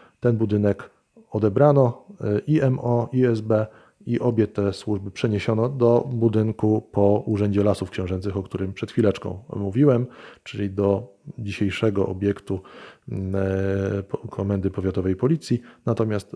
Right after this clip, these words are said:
budynek dawnego Reichsbanku, dawnego, e, więzienia U B,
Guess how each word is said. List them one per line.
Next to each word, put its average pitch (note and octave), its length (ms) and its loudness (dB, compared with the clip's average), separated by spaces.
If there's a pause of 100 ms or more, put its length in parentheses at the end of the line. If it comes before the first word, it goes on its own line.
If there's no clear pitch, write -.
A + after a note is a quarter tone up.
budynek G#2 440 -2
dawnego F#2+ 340 -2
Reichsbanku, F#2 520 0
dawnego, F#2+ 540 -4 (160)
e, F#2 840 -6
więzienia F#2 480 -2
U F#2 120 0
B, G#2 240 0